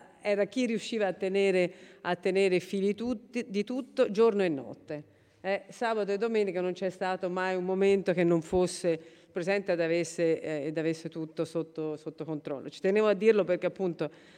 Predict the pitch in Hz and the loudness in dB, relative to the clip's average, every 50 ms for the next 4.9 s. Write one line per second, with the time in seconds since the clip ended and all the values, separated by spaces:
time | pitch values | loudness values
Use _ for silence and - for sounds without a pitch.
0 | - - - _ - 160 170 165 170 165 - 175 165 - - 185 165 160 160 160 | -20 -20 -20 _ -6 -2 0 0 0 0 -2 -4 -4 -4 -2 -2 -2 -2 -2 -4
1 | 160 190 180 - 190 180 - 196 185 180 - 208 202 202 202 196 196 190 - 190 | -6 -8 -6 -4 -4 -4 -4 -4 -6 -2 0 2 2 4 2 2 -2 -4 -4 -4
2 | 180 175 180 175 - - 175 165 175 175 170 - 190 180 185 185 175 180 - 180 | -4 -2 -4 -6 -6 -8 -8 -6 -8 -8 -6 -4 -4 -4 -2 -4 -6 -6 -6 -8
3 | 170 160 - - - - - - _ - 170 165 - 170 170 - 175 165 165 - | -8 -8 -10 -18 -20 -20 -20 -14 _ -10 -8 -4 -4 -4 -2 -2 -2 -4 -4 -4
4 | 175 175 170 - - 165 165 160 156 160 160 160 160 160 170 156 156 147 | -6 -8 -6 -4 -2 -2 0 0 2 2 2 2 2 0 -2 -4 -4 -4